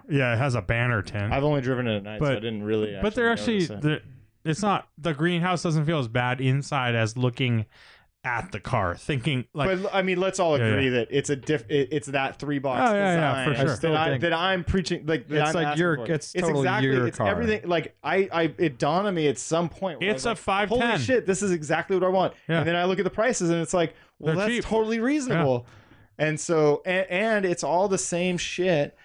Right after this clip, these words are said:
Speaker 2: that's in the three, uh, the three twenty-eight.
Speaker 1: Mm-hmm.
Speaker 2: It's
Speaker 3: Yeah.
Speaker 2: all the same
Speaker 3: It's
Speaker 2: suspension,
Speaker 3: identical.
Speaker 2: motor, and everything. And it's, like, two hundred and thirty something horsepower,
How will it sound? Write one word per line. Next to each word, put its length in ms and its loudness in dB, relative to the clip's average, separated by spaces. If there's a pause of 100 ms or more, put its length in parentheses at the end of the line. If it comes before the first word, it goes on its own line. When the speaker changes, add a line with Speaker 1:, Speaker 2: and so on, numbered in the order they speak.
(160)
Speaker 2:
that's 180 0
in 220 2
the 100 2
three, 560 0
uh, 640 2
the 160 -2
three 240 0
twenty-eight. 480 -2 (340)
Speaker 1:
Mm-hmm. 240 6 (200)
Speaker 2:
It's 220 -6
Speaker 3:
Yeah. 100 2
Speaker 2:
all 80 2
the 60 -2
same 140 -2
Speaker 3:
It's 100 -4
Speaker 2:
suspension, 480 -2
Speaker 3:
identical. 240 0
Speaker 2:
motor, 380 2
and 100 -2
everything. 280 0
And 100 0
it's, 140 -2
like, 300 -2
two 220 -4
hundred 260 0
and 260 0
thirty 300 0
something 300 -2
horsepower, 680 2